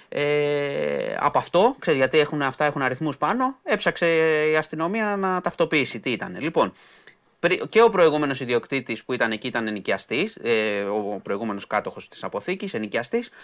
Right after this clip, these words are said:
οπότε η αστυνομία καταλήγει στα εξής. Ε, πρόκειται για οστά μιας, ε, ηλικιωμένης γυναίκας που έχει πεθάνει από το, εδώ και τριάντα χρόνια και είναι πιθανό ο ιδιοκτήτης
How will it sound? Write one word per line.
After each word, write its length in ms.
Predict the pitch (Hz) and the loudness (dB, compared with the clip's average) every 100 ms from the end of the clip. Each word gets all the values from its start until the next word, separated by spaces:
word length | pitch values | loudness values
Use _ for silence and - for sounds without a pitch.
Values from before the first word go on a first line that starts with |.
| - - - | -20 -20 -6
οπότε 420 | 151 190 - 196 | 0 2 4 4
η 60 | 170 | 4
αστυνομία 400 | 156 147 151 196 | 2 -2 -2 0
καταλήγει 760 | 180 165 160 185 170 170 160 | 2 2 2 0 0 0 -2
στα 120 | 156 | 0
εξής. 400 | 143 135 110 - - _ _ _ _ _ _ - | -2 0 -4 -6 -14 _ _ _ _ _ _ -8
Ε, 580 | - 113 110 104 101 101 98 | -2 0 0 0 -2 -4 -4
πρόκειται 480 | 151 180 175 113 98 | 2 2 0 -4 -4
για 220 | 98 113 | 0 2
οστά 460 | 107 - 143 98 - _ _ _ | 2 0 0 0 -2 _ _ _
μιας, 400 | 113 131 135 - | -4 -4 -2 -4
ε, 200 | 131 117 - | 0 0 0
ηλικιωμένης 680 | 117 113 117 113 143 135 | -4 -4 -2 -2 0 -2
γυναίκας 560 | 101 101 98 127 175 - _ _ _ _ _ _ _ _ _ | -4 -6 -4 -4 -6 -14 _ _ _ _ _ _ _ _ _
που 100 | - | -2
έχει 300 | 139 - 113 _ | -2 -2 -12 _
πεθάνει 420 | 123 131 127 117 | -4 0 0 -2
από 140 | 104 | -4
το, 240 | - 107 104 | -2 0 2
εδώ 120 | 101 | 0
και 120 | 113 | -4
τριάντα 260 | 113 113 98 | -2 -2 -2
χρόνια 480 | 104 101 101 180 - _ _ _ - - _ | -2 -4 -2 -8 -10 _ _ _ -20 -20 _
και 480 | - 147 139 135 135 | 2 4 4 4 4
είναι 140 | 180 180 | 2 0
πιθανό 600 | 151 123 117 143 214 180 | 0 -2 0 0 -2 -4
ο 420 | 143 131 127 123 | -4 -4 -2 -2
ιδιοκτήτης 840 | 120 117 - 135 139 196 233 - | -2 -4 -2 -4 -4 -4 -4 -8